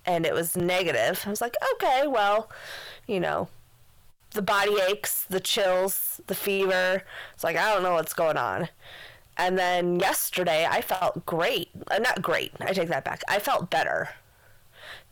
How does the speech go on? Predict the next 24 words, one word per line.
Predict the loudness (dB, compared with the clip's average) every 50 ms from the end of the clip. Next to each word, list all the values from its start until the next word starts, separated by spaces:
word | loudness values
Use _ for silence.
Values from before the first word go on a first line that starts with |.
| -6 -2
But | 0 2
I | 2
had | 2 2 2 0 0
to |
take | 0 0 0 0 0 0
my | 0 0
other | 2 2 2 0
test, | 2 0 2 2 0 0 -2 -4 -4 -2 0
and | 0 2 2
then | 2 2 2 2
that | 2 2 2
one | 0 -2 -2
came | -2 -2 -2 -2
back | -2 -4 -4 -4
positive. | -6 -6 -6 -4 -4 -6 -4 -4 -4 -6 -6 -8 -10
I'm | -8
like, | -6 -6 -8 -6 -2
"Well, | 0 0 2 2 2 2 0 -2 -8 -20 -18 -16 -16 -14 -16 -16 -18 -20 -20 -20 -20 -20 -18 -10
now | -6 -2 0 2 2 2 2 2 2 2 2
that | 2 2 2 2
explains | 0 -2 -2 -4 -4 -2 0 0 2 2 2 0 0 -2 -2
the | -2 0
body | 0 2 2 2 2 2 0
aches." | 0 -2 -2 -6 -6 -6 -4 -4 -6